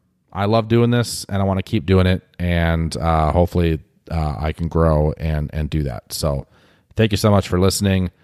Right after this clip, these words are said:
Um, I hope you're enjoying the, this new version of the Common Ground Football Podcast. Lots of fun things coming down the road. Like I said, the regular season will be something totally same, but also totally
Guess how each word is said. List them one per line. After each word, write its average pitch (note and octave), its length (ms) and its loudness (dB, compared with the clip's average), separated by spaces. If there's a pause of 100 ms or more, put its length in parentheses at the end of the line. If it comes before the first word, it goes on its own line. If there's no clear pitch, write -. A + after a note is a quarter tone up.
(500)
Um, D#2+ 560 -4
I E2 100 0
hope F#2+ 160 2
you're G2 80 2
enjoying F#2 280 2
the, F2 140 0
this F2 380 -4
new G2 180 2
version F#2 380 2
of E2 180 -2
the E2+ 80 -6
Common F2+ 240 -2
Ground E2+ 140 -2
Football E2 280 -2
Podcast. E2+ 600 -2
Lots G#2 340 2
of G#2+ 100 2
fun G#2 180 4
things F#2+ 280 0
coming F#2+ 300 0
down F2 220 0
the E2 100 0
road. F2 460 2 (560)
Like E2 220 -6
I D#2+ 40 -2
said, E2 260 -2
the E2 80 2
regular F2+ 360 4
season F2 380 0
will E2 80 0
be D#2+ 120 -4
something D#2+ 600 -4 (140)
totally E2+ 540 0 (580)
same, D3 640 0 (260)
but G2+ 160 2
also A2 340 2
totally G#2+ 520 2